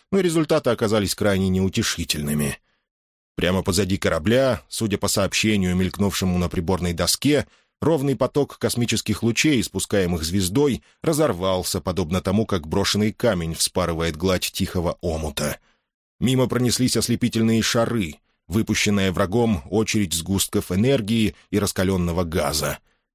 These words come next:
И сзади появился безжалостный монстр, снова увидевший свою добычу. Ловкий манёвр Фрэнка задержал преследователя, но всё же не позволил оторваться от него. Берсеркер казался чёрной неровной кляксой на фоне огромных завитков яркого протуберанца,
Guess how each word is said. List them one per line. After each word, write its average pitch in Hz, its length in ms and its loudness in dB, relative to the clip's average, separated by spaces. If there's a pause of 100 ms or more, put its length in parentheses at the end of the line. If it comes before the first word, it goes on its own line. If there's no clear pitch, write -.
(140)
И 151 100 2
сзади 156 380 0
появился 143 500 2
безжалостный 104 760 0
монстр, 101 760 0
снова 98 400 0
увидевший 85 540 -2
свою 82 280 -2
добычу. 78 640 -2 (560)
Ловкий 117 380 0
манёвр 113 400 2
Фрэнка 113 460 0
задержал 104 520 0
преследователя, 101 840 0 (320)
но 156 100 0
всё 160 200 0
же 143 100 0
не 143 100 0
позволил 127 480 0
оторваться 98 600 -2
от - 140 -16
него. 71 380 -4 (500)
Берсеркер 160 500 0
казался 143 460 0
чёрной 131 500 0
неровной 127 480 0
кляксой 120 540 0
на 87 120 -2
фоне 87 320 0
огромных 92 420 0
завитков 85 520 -2
яркого 87 420 0
протуберанца, 90 920 -2